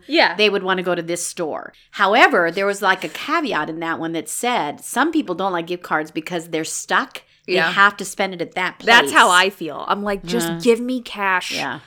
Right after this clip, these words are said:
Speaker 1: so I can use it
Speaker 2: Go
Speaker 1: somewhere,"
Speaker 2: work.
Speaker 1: instead of being like, "Oh, that's another thing on my to-do list.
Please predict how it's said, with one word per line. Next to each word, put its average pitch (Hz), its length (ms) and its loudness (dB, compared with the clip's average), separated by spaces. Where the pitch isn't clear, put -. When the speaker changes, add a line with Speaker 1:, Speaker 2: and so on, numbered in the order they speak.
Speaker 1:
so 208 200 0
I 190 120 2
can 185 340 -6
use 190 380 -6
it - 140 -4
Speaker 2:
Go 202 40 -14
Speaker 1:
somewhere," 175 640 0
Speaker 2:
work. 131 100 -2
Speaker 1:
instead 220 300 4
of 202 80 2
being 214 160 2
like, 208 200 4
"Oh, 247 120 6
that's 240 220 6
another 247 260 2
thing 226 260 -2
on 240 60 -2
my 240 100 4
to-do 240 320 -4
list. 185 320 0